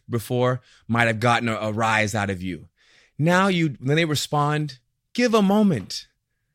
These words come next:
The same way you give a moment when you land in a position that is unfamiliar to you, give a moment to analyze the position before responding or overreacting. Hopefully you're responding, you're not overreacting. So the same goes for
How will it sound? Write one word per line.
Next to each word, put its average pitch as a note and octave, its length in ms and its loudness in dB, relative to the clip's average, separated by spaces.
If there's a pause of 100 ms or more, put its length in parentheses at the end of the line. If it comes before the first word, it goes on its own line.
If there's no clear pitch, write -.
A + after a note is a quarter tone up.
(160)
The F3+ 100 -2
same A3+ 300 4
way G#3 120 4
you F#3 140 2
give E3+ 200 2
a F3 60 2
moment D#3+ 400 0
when C#3+ 120 0
you C3+ 120 0
land D3 240 4
in C#3+ 80 0
a B2+ 60 0
position C3 640 -2
that A#2+ 120 0
is G#2+ 320 -6
unfamiliar B2+ 640 0
to D#3 140 -8
you, E3 200 -4 (280)
give G#3 160 0
a F#3+ 40 2
moment E3 420 0
to - 200 -10
analyze A#2+ 540 -4
the G#2+ 80 -6
position G#2+ 560 -4
before G#2+ 540 -4 (480)
responding B2+ 920 0
or A#2 240 -2
overreacting. A#2+ 920 0
Hopefully A#2+ 440 -4
you're G#2 140 -2
responding, F#2+ 520 -8
you're F#2+ 80 -6
not G2 160 -6
overreacting. F#2+ 760 -6 (380)
So - 100 -8
the E3+ 120 -2
same G3 240 -2
goes E3+ 260 0
for D#3 220 -2